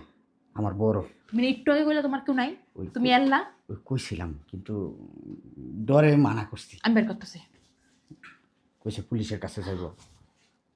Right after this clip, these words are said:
Speaker 1: তোমার নামে নাকি মামলা করবো, তুমি সে এক নাম্বার আসামি। আহ, কইছে, "মামা, আমি আপনার নামে মামলা দিব না, মামির নামে মামলা দিব। মামি আমার মারছে, মামি আমার নিচে ফালা রাখছে, মামি আমাকে নিচে শোয়াইছে।"
Speaker 2: মামলা দিলে পুলিশের মধ্যে লই যাবো না?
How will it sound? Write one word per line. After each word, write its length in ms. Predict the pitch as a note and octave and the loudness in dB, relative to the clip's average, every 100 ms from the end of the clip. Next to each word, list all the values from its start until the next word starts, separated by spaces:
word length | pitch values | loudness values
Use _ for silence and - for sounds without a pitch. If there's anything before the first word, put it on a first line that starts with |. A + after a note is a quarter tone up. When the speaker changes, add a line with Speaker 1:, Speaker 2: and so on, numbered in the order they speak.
| _ | _
Speaker 1:
তোমার 200 | A2+ A2 | -4 -4
নামে 200 | G2 G#2 | -4 -4
নাকি 280 | G#2 G#2 F#2 | -6 -6 -8
মামলা 340 | F2+ F#2+ G#2 | -4 -2 -2
করবো, 260 | G#2 G#2+ G2 | -4 4 6
তুমি 200 | - C3 | 6 4
সে 100 | A2 | -2
এক 160 | A2+ A#2 | -6 -4
নাম্বার 220 | A2+ G#2 | -4 -4
আসামি। 360 | G2+ - F#2+ F2 - _ _ _ _ _ - - - G#2+ | -4 -6 -6 -6 -10 _ _ _ _ _ -20 -20 -16 -12
আহ, 340 | G#2 C#2 B1+ G#2 | -10 -10 -10 -8
কইছে, 220 | - A#2+ A2+ | -6 -4 -2
"মামা, 480 | A2+ A2 G#2 - - _ _ _ | -2 -2 -2 -6 -18 _ _ _
আমি 240 | - A2 A#2 | -8 -4 -4
আপনার 260 | - A#2 | -6 -6
নামে 200 | A2+ A2+ | -4 -2
মামলা 280 | A2 A2 A#2 | -4 -4 -4
দিব 240 | G#2+ A2+ G2+ | -4 -4 -4
না, 160 | D#2 - _ _ A#2+ | -8 -14 _ _ -6
মামির 260 | A2+ B2+ | -2 0
নামে 180 | A#2+ B2 | 0 0
মামলা 300 | B2 B2 B2 | 0 0 0
দিব। 120 | A2+ | 0
মামি 320 | A2 A2 B2+ B2 | -2 -2 -2 -2
আমার 200 | A#2 A2+ | -2 -2
মারছে, 460 | A#2+ A#2+ - F#2+ - _ - _ | -4 -4 -8 -14 -14 _ -20 _
মামি 240 | A#2 A#2 B2+ | -6 -2 -2
আমার 180 | A2+ A2 | -2 -4
নিচে 240 | A#2 C#3 | -4 -4
ফালা 260 | B2 A#2+ A2 | -4 -4 -4
রাখছে, 400 | G2+ - F#2 - _ - - | -8 -10 -12 -12 _ -20 -6
মামি 200 | A#2 C3+ | -2 0
আমাকে 200 | B2 A#2 | 0 0
নিচে 220 | A#2 - | -2 2
শোয়াইছে।" 260 | A3 A3 A3+ | 4 6 6
Speaker 2:
মামলা 240 | A3 A#3 | 4 2
দিলে 140 | A#3 B3+ | 0 -6
পুলিশের 280 | - - A#3+ | -10 -6 -4
মধ্যে 240 | G#3+ G3 | -4 -4
লই 140 | A3 | -6
যাবো 200 | A#3 G3+ | -8 -6
না? 220 | G3+ B3+ | -6 -6